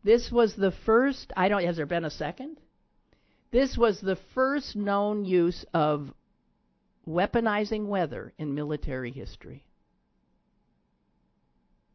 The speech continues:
And we did it. And then lied about it.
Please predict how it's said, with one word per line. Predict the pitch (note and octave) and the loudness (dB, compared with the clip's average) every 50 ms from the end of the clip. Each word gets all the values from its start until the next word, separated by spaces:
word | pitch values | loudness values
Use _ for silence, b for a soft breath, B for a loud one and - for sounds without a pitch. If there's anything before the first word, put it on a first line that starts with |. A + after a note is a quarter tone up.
| _ _ _ _ _ _ _ _ _ _ _ _ _ _ _ _ _ _ _ _ _ _ _ _ _ _ _ _ _ _ _ _ _ _ _ - | _ _ _ _ _ _ _ _ _ _ _ _ _ _ _ _ _ _ _ _ _ _ _ _ _ _ _ _ _ _ _ _ _ _ _ -16
And | B2+ A#2 A#2 | -16 -12 -6
we | A#2 D3+ G#3 A#3 | -4 -2 -2 0
did | F3 E3+ F#3 F3 | 2 2 2 2
it. | - - - _ _ _ _ _ _ _ _ _ _ _ _ _ _ _ _ _ _ _ _ _ _ _ _ _ _ _ _ _ _ _ _ _ _ _ _ _ _ _ _ _ _ _ _ | 0 -6 -16 _ _ _ _ _ _ _ _ _ _ _ _ _ _ _ _ _ _ _ _ _ _ _ _ _ _ _ _ _ _ _ _ _ _ _ _ _ _ _ _ _ _ _ _
And | - C#3+ B2+ | -10 -8 -6
then | B2+ C3 | -2 0
lied | D3 D#3+ F3 D3+ B2 | 2 4 4 2 2
about | - - A#2 G2 - - | -2 -6 -8 -10 -10 -12
it. | - | -18